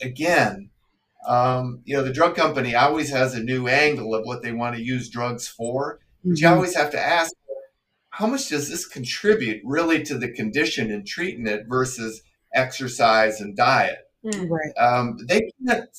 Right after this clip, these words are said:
Speaker 1: they can't split those hairs, um, very easily unless they have tens of thousands of patients and they measure everything about their life. And so what these professors taught me at the very least was be very suspicious,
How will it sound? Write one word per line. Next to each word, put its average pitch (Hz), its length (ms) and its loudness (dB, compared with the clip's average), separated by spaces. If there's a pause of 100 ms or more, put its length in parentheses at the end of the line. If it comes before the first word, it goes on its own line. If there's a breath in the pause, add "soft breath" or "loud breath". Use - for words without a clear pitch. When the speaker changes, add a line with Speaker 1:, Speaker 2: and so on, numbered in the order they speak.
(220)
Speaker 1:
they 151 200 2
can't 190 340 0
split 156 380 0
those 120 240 0
hairs, 131 720 0 (360)
um, 104 320 4
very 120 280 4
easily 127 480 2
unless 151 360 0
they 131 140 2
have 117 240 -2
tens 170 640 0
of 123 200 -8
thousands 131 640 2
of - 140 -14
patients 120 640 -4 (280 soft breath)
and 117 160 0
they 120 100 2
measure 120 480 2
everything 127 480 0
about 104 340 0
their 90 140 -10
life. 98 360 0 (600)
And 135 160 0
so 131 520 2 (280)
what - 160 -2
these 151 180 -6
professors 127 560 2
taught 113 300 2
me 107 160 -6
at 104 140 -8
the 104 80 -14
very 117 280 -2
least 110 380 -8
was 101 260 -10
be 123 580 -6
very 113 340 -2
suspicious, - 840 -16